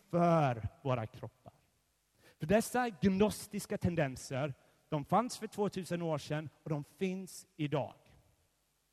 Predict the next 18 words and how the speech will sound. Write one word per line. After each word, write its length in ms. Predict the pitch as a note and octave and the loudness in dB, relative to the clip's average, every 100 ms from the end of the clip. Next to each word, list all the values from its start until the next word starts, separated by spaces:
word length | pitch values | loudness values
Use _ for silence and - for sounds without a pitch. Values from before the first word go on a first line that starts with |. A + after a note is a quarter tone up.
| _ _ _ | _ _ _
Det 80 | F#3+ | 2
är 20 | |
bara 180 | F#3 G#3+ | 6 6
att 60 | G#3 | 6
kolla 220 | G#3+ G#3 | 6 6
i 40 | |
församlingen 800 | - G3+ - G#3 F#3+ F#3+ F#3+ F#3+ | 4 -4 0 0 2 0 2 0
i 40 | F3 | -4
Korint. 920 | - F#3 G#3 A3 C#3+ A2+ - - - - - _ _ _ _ - _ | -4 0 2 0 -4 -6 -20 -20 -20 -20 -20 _ _ _ _ -20 _
Paulus 600 | G3+ A3+ A3+ A3 G#3+ - - | 4 6 4 0 -4 -6 -12
konfronterar 800 | - F#3 - F#3+ - E3 C3+ C3 - _ C3+ - | -4 -4 -2 -4 0 0 2 0 -2 _ -10 0
båda 520 | C4 G#3 C3+ D#3+ B3 | 6 6 6 2 0
dessa 380 | G3+ E3 - C#3+ | 0 -2 -4 -8
typer 680 | - C3+ A#2 - A#2+ A2 - _ | -2 -2 -2 -6 -6 -6 -10 _
i 80 | F3+ | -4
församlingen 600 | F3 - B2+ B2 C#3+ D3+ | -2 -2 -2 -2 -4 -6
i 40 | |
Korint. 600 | - A3+ G#3+ - - - | -4 -4 -4 -6 -16 -20